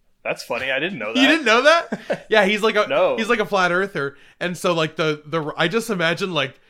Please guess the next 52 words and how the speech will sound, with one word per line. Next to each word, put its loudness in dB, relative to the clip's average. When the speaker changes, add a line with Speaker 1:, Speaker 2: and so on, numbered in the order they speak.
Speaker 2:
him -4
walking -2
through -8
the -10
Raw -8
locker -6
room -10
and -14
being -8
like, -8
"Hey, -4
A -6
J, -8
like, -10
you'd -14
think -10
the -10
Earth -8
is -14
flat," -4
and -10
just -16
kinda, -12
like, -14
wiping -4
away, -4
like, -8
a -12
Speaker 1:
<laughs> -14
Speaker 2:
tear -10
from -14
his -12
eye. -12
Um, -10
Speaker 1:
And -10
previously, -4
the -10
Good -6
Brothers -4
had -2
his -16
back. -4
Speaker 2:
Yeah, 4
exactly. 2
And -8
now 2
there's -8
no 4
one -2
there 0
to -6
Speaker 1:
<laughs> -